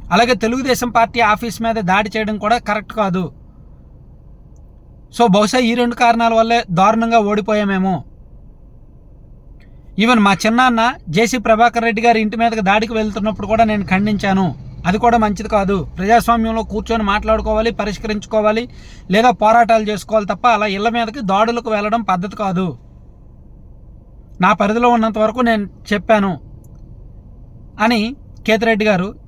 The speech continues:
చాలా స్పష్టంగా తను చెప్పాల్సిన పాయింట్లు కొన్ని చెప్పారు.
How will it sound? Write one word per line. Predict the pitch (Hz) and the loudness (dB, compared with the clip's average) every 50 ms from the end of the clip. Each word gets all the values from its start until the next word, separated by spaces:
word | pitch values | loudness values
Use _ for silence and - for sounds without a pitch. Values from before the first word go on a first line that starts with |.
| - 202 | -4 -4
చాలా | 202 202 | -2 -2
స్పష్టంగా | 170 - - 185 175 - - 214 220 233 233 - - - | -4 -2 -2 -2 -2 -2 -4 -4 0 0 0 -2 -2 -6
తను | 196 190 180 | -4 -4 -2
చెప్పాల్సిన | 160 185 180 - - 208 208 180 - 202 190 | -2 -2 -4 -2 -2 -2 -2 -2 -4 -6 -6
పాయింట్లు | - 185 190 185 180 208 | -2 -2 -2 -2 -4 -6
కొన్ని | 196 - 196 175 170 | -8 -6 -4 -2 -2
చెప్పారు. | 165 - - 175 151 - - - - | -4 -4 -6 -8 -8 -8 -10 -18 -20